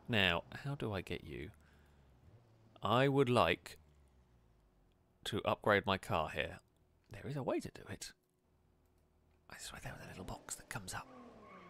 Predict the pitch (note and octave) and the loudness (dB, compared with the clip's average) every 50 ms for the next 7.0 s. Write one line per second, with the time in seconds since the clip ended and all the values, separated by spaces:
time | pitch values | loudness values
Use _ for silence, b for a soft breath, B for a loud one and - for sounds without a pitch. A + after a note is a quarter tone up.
0 | - - - - - - - - G2+ F#2 F2 F#2 G2 G#2 G2 F#2+ F2+ - - - | -20 -20 -20 -20 -20 -18 -12 -8 -8 -6 -4 -4 -2 0 0 -2 -2 -6 -8 -8
1 | - - F#2+ D#2+ - - F2 E2 G2 G#2 A2 A#2 B2+ - - B2 B2+ A#2+ A2+ A2 | -6 -4 -2 -2 0 0 0 2 2 2 2 2 0 -4 -4 -2 0 0 2 2
2 | A2 G#2 A2 G2 E2 C#2+ C#2+ D2 - b b b b b - A2 G2+ - A2+ - | 0 2 2 4 4 2 0 -2 -6 b b b b b -4 -2 -2 -2 -4 -6
3 | - - - G#2 F#2 F2 E2+ E2 E2 E2 D#2+ D2+ C#2+ D2+ - b b b b b | -6 -2 0 0 2 2 0 -2 0 2 2 2 0 -2 -6 b b b b b
4 | b b b - E2+ - - - F#2 D2+ D#2+ E2 G2 G#2+ B2+ B2 - - C3 G#2+ | b b b -8 -6 -4 -2 -2 -2 0 0 2 6 8 8 10 12 12 12 12
5 | F#2+ - B B B B A#2 - E3 E3 F3 D#3+ - - C3 C3 B2+ - - A2 | 12 8 B B B B 8 12 12 12 12 12 10 8 10 10 10 8 8 2
6 | - A2 G2+ G2 - B2+ G#2+ G2+ F2 - D#2+ D#2+ - - E2 E2 E2 D#2 B1 - | 2 2 2 4 6 6 6 6 4 -2 -2 -6 -8 -8 -4 0 0 0 0 0